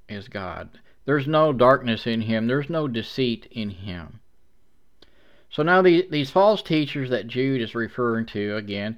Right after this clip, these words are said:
uh, probably were Gnostics, and that's a whole topic in itself. But,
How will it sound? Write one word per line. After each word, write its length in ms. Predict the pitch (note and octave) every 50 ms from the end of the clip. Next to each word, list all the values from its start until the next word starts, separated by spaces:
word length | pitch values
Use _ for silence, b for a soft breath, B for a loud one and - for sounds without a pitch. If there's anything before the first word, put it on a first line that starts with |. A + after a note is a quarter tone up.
| b b b b b b b b b
uh, 280 | - - A#2+ B2 A#2 A2+
probably 760 | - - - G#3+ A#3+ A#3+ A3+ G3+ F#3+ D#3+ C#3 C3+ C3 B2+ B2
were 160 | A#2 A2+ A2+
Gnostics, 640 | G#2 G2+ F#2+ G2 F#2+ F#2+ - - - G#2 G#2+ - -
and 100 | B2+ C#3+
that's 180 | D#3 D3+ -
a 60 | - B2
whole 300 | B2 C#3 C#3 C3 B2+ A#2+
topic 500 | - - G#2+ G2 G2+ - A#2 G#2+ G#2 -
in 100 | G#2 G2
itself. 580 | F#2 - - - - A#2 A2+ G#2 G2 F#2+ - -
But, 120 | - G2